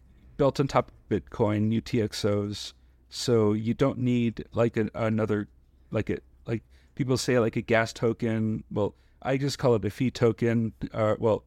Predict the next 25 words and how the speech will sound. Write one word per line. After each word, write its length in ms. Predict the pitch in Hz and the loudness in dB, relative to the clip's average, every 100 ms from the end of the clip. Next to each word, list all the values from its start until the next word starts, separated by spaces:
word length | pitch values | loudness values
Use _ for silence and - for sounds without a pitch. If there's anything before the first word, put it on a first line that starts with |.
| - | -6
fees. 360 | - 117 104 | -2 -2 -2
We, 140 | 123 120 | -4 -2
you, 160 | 131 127 | -2 -2
you 120 | 143 | 0
don't 120 | 143 135 | 0 2
pay 140 | 127 | -2
fees, 560 | 107 120 107 104 - - - 117 82 | 0 -2 0 -4 -10 -14 -4 -4 0
uh, 260 | 110 107 - | 2 0 -2
in 320 | 120 113 110 - - - | -2 0 0 -4 -20 -6
any 200 | 120 127 | -2 0
other 160 | 107 | 0
token 500 | 107 120 - 107 107 | 0 0 0 0 0
than 500 | 104 104 107 107 104 107 - _ - - - - - - | 2 0 0 0 -4 -10 -20 _ -20 -20 -20 -20 -20 0
Bitcoin. 440 | 139 - 85 - | 0 2 -4 -4
It's 180 | - - | -8 -6
the 200 | - 107 | -4 -2
base, 240 | 101 107 - _ - | 0 -2 -4 _ -2
base, 240 | 120 107 - - | 0 0 -8 -12
the 100 | - | -6
base 220 | 104 104 - | 0 0 0
pro-, 180 | - - _ - | -6 -8 _ -2
protocol. 380 | 120 110 - 101 | 0 0 -4 -2
You 100 | 113 | -2
know, 220 | 107 107 | 0 0
uh, 160 | 104 | 0